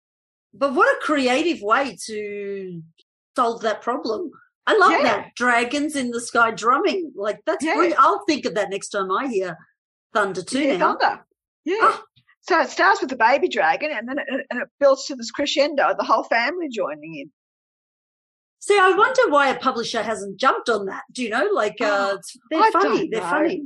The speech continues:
Speaker 1: Yeah, what they
Speaker 2: Yeah.
Speaker 1: look for and what
Speaker 2: And
Speaker 1: they
Speaker 2: it's all in onomatopoeia.
Speaker 1: must have been incredibly fun to write.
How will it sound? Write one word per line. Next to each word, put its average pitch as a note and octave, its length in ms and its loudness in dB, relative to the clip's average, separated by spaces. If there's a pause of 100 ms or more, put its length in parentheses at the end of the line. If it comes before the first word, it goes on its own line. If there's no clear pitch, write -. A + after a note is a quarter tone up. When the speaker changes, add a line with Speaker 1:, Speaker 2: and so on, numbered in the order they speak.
(160)
Speaker 1:
Yeah, C4+ 340 -6
what G3 160 -8
they C#4 80 -2
Speaker 2:
Yeah. D4+ 60 -2
Speaker 1:
look D#4 340 0
for F3+ 160 -4
and E3 100 -10
what - 120 -8
Speaker 2:
And D4 80 -2
Speaker 1:
they - 20 -2
Speaker 2:
it's F4+ 100 2
all G#4+ 160 8
in G4 80 2
onomatopoeia. G#3+ 840 2 (960)
Speaker 1:
must G#3 160 -6
have F#3 100 -6
been G3+ 120 -4
incredibly F#3 680 -6 (380)
fun A#3+ 300 2
to G3+ 120 -8
write. A3 400 -4